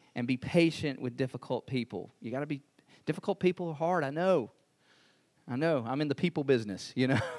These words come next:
<laughs> People are just difficult. It's gonna, they're gonna be difficult. They'll hurt you, they'll slander you, they'll do things to you, but be, be, be patient with them.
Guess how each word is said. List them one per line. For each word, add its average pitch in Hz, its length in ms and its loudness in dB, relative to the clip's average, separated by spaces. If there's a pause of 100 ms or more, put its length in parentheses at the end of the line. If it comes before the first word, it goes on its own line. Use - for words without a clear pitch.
(300)
<laughs> - 500 0
People 156 320 6
are 147 80 6
just 143 260 4
difficult. 139 500 4
It's 104 120 -2
gonna, 135 220 4
they're 123 140 2
gonna 139 200 2
be 131 100 2
difficult. 113 540 0
They'll 107 160 -2
hurt 131 340 0
you, 143 140 -2
they'll 110 180 -2
slander 139 560 0
you, 139 220 2
they'll 117 180 2
do 127 160 0
things 139 380 -2
to 151 100 -2
you, 139 220 0
but 127 240 -2 (440)
be, 135 280 4
be, 139 240 4
be 139 320 4
patient 156 600 0
with 127 240 2
them. 107 280 -6